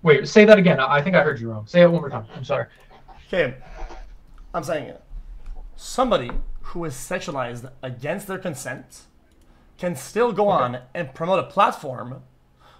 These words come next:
Speaker 2: where creators are sexualized because the creators sexualize themselves with consent. That
Speaker 1: Okay.
Speaker 2: does not make the person a hypocrite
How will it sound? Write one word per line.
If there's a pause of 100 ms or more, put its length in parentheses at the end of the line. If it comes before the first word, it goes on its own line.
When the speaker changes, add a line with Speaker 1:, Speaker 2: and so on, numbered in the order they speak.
(160)
Speaker 2:
where
creators (240)
are
sexualized (140)
because
the
creators (260)
sexualize
themselves (600)
with
consent. (1400)
That
Speaker 1:
Okay.
Speaker 2:
does
not
make
the
person
a
hypocrite